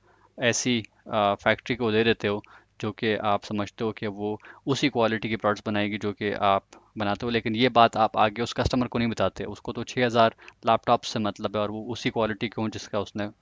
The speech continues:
रिक्वेस्ट की हुई है। तो आप किसी और कंपनी से, अ, सब कॉन्ट्रैक्ट करके वो आप, वो कस्टमर की डिमांड पूरी करने के लिए आप बनाते हो। लेकिन उसमें बात हो रही है कैपेसिटी आपके पास नहीं है, ठीक है? कैपेसिटी जब भी वर्ड आएगा तो इसका मतलब ये है कि आपके पास ना वर्कर्स इतने हैं,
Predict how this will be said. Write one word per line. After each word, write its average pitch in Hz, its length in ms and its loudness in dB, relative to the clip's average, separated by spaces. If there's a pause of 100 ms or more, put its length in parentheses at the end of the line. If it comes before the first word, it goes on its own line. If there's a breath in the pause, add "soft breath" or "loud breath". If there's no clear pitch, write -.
रिक्वेस्ट 101 680 -4
की 101 160 -8
हुई 98 120 -6
है। 98 80 -8 (380 loud breath)
तो 123 80 -2
आप 107 280 2
किसी - 240 -6
और 123 200 6
कंपनी 110 360 -6
से, 123 200 -4 (400 loud breath)
अ, - 120 -4
सब - 260 0
कॉन्ट्रैक्ट 110 400 -2
करके 107 380 -4 (340 loud breath)
वो 104 180 -6
आप, 98 280 0 (100)
वो 107 260 -12
कस्टमर 110 380 -6
की 101 100 -6
डिमांड 101 340 0
पूरी 101 280 -8
करने 101 320 -8
के 101 140 -12
लिए 95 160 -10
आप 95 100 -8
बनाते 98 280 -8
हो। - 120 -6
लेकिन 127 300 -2
उसमें 120 300 -4
बात 123 240 8
हो 135 140 2
रही 135 120 2
है 143 60 2
कैपेसिटी 131 580 0
आपके 113 240 2
पास 107 300 0
नहीं 110 80 -2
है, 113 100 -4
ठीक - 140 -4
है? 135 80 2
कैपेसिटी 127 640 -2 (100)
जब 131 200 4
भी 139 160 2
वर्ड 123 300 0
आएगा 117 260 4
तो 117 80 -4
इसका 113 200 -6
मतलब 117 320 -4
ये 120 120 2
है 120 80 2
कि 120 180 2 (1000 loud breath)
आपके 120 280 6
पास 117 380 6
ना 117 220 2
वर्कर्स 120 500 2
इतने 131 280 0
हैं, 123 280 -2